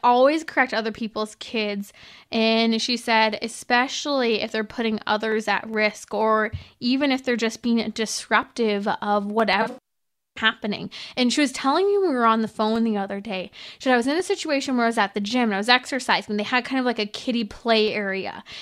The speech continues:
And so there was this one older kid, and she said, "I have, you know, younger kids." And this one older kid was throwing this big, long, heavy pole object that was kinda sharp on the end as well, but it was heavy.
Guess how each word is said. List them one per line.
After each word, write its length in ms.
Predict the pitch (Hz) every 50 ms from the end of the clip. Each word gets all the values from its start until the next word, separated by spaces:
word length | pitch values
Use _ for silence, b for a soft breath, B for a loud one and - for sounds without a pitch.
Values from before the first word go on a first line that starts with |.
| B B B
And 80 | 233
so 80 | 269 254
there 140 | 240 247 254
was 100 | 262 254
this 160 | 240 240 240
one 340 | 233 240 247 247 285 339 359 -
older 300 | 240 247 254 254 269 254
kid, 500 | 233 - - 403 392 359 269 233 240 254
and 280 | 277 233 208 214 226 -
she 100 | - 247
said, 100 | 220 190
"I 160 | 175 196 208
have, 220 | 226 262 262 254
you 40 | 254
know, 120 | 240 214 220
younger 440 | 214 220 214 220 226 226 262 311
kids." 280 | 302 - 277 202 214 226
And 80 | 247 240
this 100 | 226 233
one 220 | 233 233 254 -
older 280 | - 311 320 302 302 285
kid 360 | - - 240 214 214 214 214 B B B B B B B
was 260 | 247 240 247 - -
throwing 440 | - - 254 262 269 277 277 269 247
this 180 | 226 226 -
big, 600 | 214 202 - - - 330 330 320 302 294 277 240
long, 560 | 262 262 254 247 240 240 233 233 240 240 240
heavy 680 | 233 233 - - 240 226 220 226 240 233 226 220 226 B B B _ -
pole 240 | - 269 254 247 226
object 420 | 208 202 214 220 - 262 - -
that 80 | - -
was 140 | 339 - -
kinda 240 | - 466 480 453
sharp 340 | - - - 220 208 208 -
on 140 | 220 220 226
the 100 | 226 226
end 100 | 226 220
as 140 | 220 220 -
well, 140 | 196 214 220
but 100 | 240 240
it 40 |
was 120 | 247 240 -
heavy. 480 | - - - 403 370 262 196 - 208